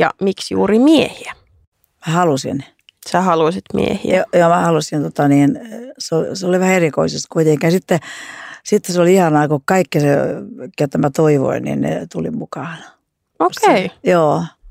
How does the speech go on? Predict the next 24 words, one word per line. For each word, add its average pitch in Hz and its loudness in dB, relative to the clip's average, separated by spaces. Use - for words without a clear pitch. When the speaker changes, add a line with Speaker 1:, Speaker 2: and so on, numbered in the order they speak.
Speaker 1:
Se - -4
on 240 4
ollut 190 2
iso 190 0
juttu. - -4
Speaker 2:
Oo. 170 4
Ne, - 2
tiedätkö 180 0
mitä? 165 0
Ei 160 2
ne 151 4
uskaltanut 147 2
kieltäytyä. - 2
<laughs> - 0
Kato, 165 0
niin, 185 4
ne 165 2
pelkää. 160 2
Ja 147 4
kuka 170 0
pelkää 156 0
Paulaa? 151 0
Kaikki 180 0
pelkää. 160 2